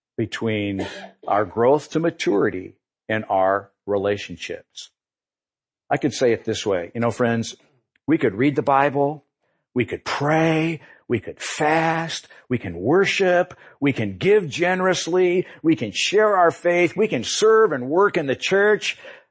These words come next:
but we could never really grow up if we aren't entering genuine relationships in the way that these three verses have challenged us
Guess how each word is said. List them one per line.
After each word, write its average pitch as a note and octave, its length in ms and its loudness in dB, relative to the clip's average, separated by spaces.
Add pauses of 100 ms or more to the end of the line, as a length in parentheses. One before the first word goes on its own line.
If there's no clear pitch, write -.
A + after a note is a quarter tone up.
(520)
but E3+ 220 2
we A#3+ 120 0
could D#3 320 0
never G#3+ 720 2 (160)
really D3+ 840 2 (460)
grow F3+ 480 4
up D3 400 -2 (920)
if A2 160 -6
we A#2 160 -2
aren't B2+ 340 0 (100)
entering G#2 640 -2 (320)
genuine C#3+ 920 2 (800)
relationships G#2+ 1200 -2 (100)
in G#2+ 140 -2
the G2 100 -2
way G#2 260 2
that F#2+ 280 -4
these A#2+ 280 0
three B2+ 260 2
verses G#2 640 -2
have F2+ 180 -6
challenged G2+ 640 -4
us - 480 -8